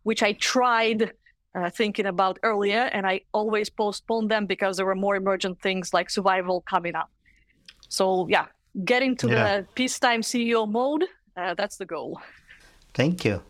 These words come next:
Speaker 2: Yeah, thank you, Violeta, for sharing everything. And I want to wish you all the best, uh, in this journey that lies ahead. Uh, and before we end, right, if anybody who wa-, who is listening and wants to reach out or find out more about you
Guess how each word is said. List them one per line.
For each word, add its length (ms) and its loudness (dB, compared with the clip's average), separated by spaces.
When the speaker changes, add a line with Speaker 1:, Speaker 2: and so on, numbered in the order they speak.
Speaker 2:
Yeah, 380 0
thank 240 2
you, 80 2
Violeta, 360 4
for 140 4
sharing 360 4
everything. 440 4
And 100 4
I 100 4
want 180 2
to 60 2
wish 260 0
you 100 6
all 180 6
the 140 2
best, 480 2
uh, 480 4
in 160 2
this 220 0
journey 360 2
that 200 0
lies 260 2
ahead. 300 0
Uh, 480 2
and 420 2
before 340 4
we 140 4
end, 160 2
right, 240 2
if 160 0
anybody 440 2
who 100 2
wa-, 300 2
who 160 2
is 420 -2
listening 420 2
and 200 2
wants 280 2
to 140 0
reach 260 2
out 360 4
or 60 2
find 300 2
out 160 0
more 220 4
about 380 0
you 260 2